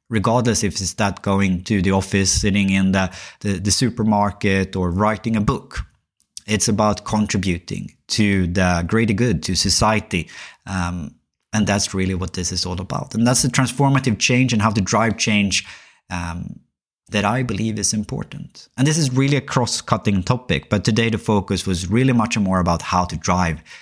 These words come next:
uh, this change within your teams or people in your close proximity when you're trying to achieve a goal. We will try to digest this topic in, from a couple of other different angles at a later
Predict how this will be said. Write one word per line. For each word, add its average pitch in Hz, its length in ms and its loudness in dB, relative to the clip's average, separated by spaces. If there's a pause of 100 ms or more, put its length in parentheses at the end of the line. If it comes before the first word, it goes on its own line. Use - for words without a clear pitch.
(200)
uh, - 160 -10
this 92 300 -2
change 82 560 -4
within 87 240 0
your 85 160 -4
teams 107 480 -2
or 92 80 -4
people 98 360 0
in 92 120 2
your 87 120 2
close 98 520 0 (260)
proximity 123 600 0
when 95 260 -4
you're 92 80 -2
trying 98 300 0
to 90 240 -4 (100)
achieve 92 500 0
a 87 80 -8
goal. 92 480 -6 (840)
We 147 100 4
will 185 80 4
try 208 240 2
to 160 260 2
digest 110 480 0
this 95 220 0
topic 92 440 0
in, 95 180 2
from 101 200 2
a 92 260 0 (200)
couple - 280 -2
of 143 280 -2
other 110 500 0 (140)
different 101 560 -2
angles 107 560 0
at 104 160 -2
a 95 40 2
later 120 440 0